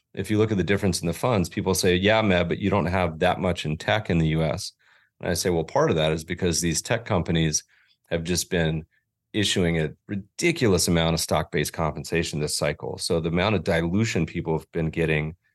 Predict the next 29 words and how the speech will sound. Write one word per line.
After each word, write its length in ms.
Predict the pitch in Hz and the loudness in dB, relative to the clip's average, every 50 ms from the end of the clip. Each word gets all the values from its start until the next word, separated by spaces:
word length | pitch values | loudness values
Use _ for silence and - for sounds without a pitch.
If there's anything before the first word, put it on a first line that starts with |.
| _ _ | _ _
in 100 | - 82 | -6 -2
some 300 | 82 - - 147 151 165 | 0 2 2 2 4 4
of 60 | 131 87 | 4 4
the 80 | 90 | 4
names, 400 | 82 78 78 76 73 78 95 - | 4 6 4 4 4 2 0 0
not 140 | - 147 147 | 0 2 2
all 120 | 123 101 | 4 2
of 80 | 90 87 | 2 2
them, 140 | 85 82 80 | 0 0 0
of 60 | 80 | -2
course. 420 | - 80 80 80 87 - - - - _ _ _ _ _ _ - | -2 -2 -2 -2 -2 -4 -8 -10 -14 _ _ _ _ _ _ -4
I 40 | 87 | -2
mean, 120 | 87 85 | 0 2
we 140 | 87 95 101 | 2 4 4
owned 180 | 98 90 82 82 | 2 2 2 2
Apple 340 | 80 87 90 - 92 82 | 2 2 0 0 -2 -4
for 180 | - - - - | -4 -6 -6 -4
almost, 420 | 80 82 82 80 80 - - - - - | -2 0 0 0 0 -2 -6 -10 -8 -4
um, 380 | 85 80 78 78 76 76 82 - _ _ _ _ _ _ _ - | -2 0 0 0 -2 -4 -8 -12 _ _ _ _ _ _ _ -10
I 100 | - 87 | -10 -6
think, 220 | - 90 87 80 | -2 -2 -2 0
a 60 | 80 71 | -2 -2
decade 520 | - 90 90 87 - 90 76 76 73 73 | 0 0 0 2 2 2 2 2 2 0
in 100 | 76 78 | 0 0
this, 260 | 76 71 - - - - - | 0 0 -2 -4 -4 -6 -4
in 100 | 85 82 | -4 -2
our 280 | 78 78 76 76 - - - 90 | 0 0 0 -2 -2 -6 -10 -8
biggest 300 | 80 87 80 78 82 - | -6 -6 -4 -4 -4 -6
strategy. 560 | - - 78 73 71 71 69 73 76 76 78 | -4 -2 -2 -2 -2 -2 -4 -8 -10 -12 -12